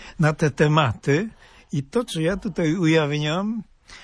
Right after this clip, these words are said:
nie chcę mówić, że to jest dwadzieścia pięć, trzydzieści procent, ale mniej więcej tyle, żeby dać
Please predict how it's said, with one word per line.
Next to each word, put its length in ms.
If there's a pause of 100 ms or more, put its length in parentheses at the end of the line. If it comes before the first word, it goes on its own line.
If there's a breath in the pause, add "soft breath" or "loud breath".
(240 loud breath)
nie 120
chcę 240
mówić, 340
że 140
to 120
jest 180
dwadzieścia 560
pięć, 280
trzydzieści 500
procent, 520
ale 280
mniej 460
więcej 600 (120)
tyle, 560 (260 loud breath)
żeby 280
dać 180